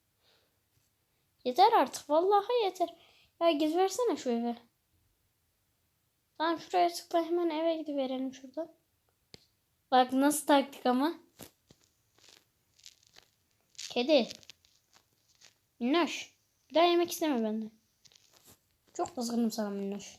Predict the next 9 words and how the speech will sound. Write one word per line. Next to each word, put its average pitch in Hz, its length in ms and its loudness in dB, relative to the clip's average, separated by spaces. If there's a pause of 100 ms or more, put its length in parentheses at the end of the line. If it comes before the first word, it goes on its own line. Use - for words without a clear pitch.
Tamam 285 220 -2
sen 294 260 -6
burada 285 180 -2
yat. 330 240 -2 (460)
Ben 262 100 -6
şurada 269 280 -6
parkur 240 360 -6
skills - 520 -4
yapacağım. 214 340 -12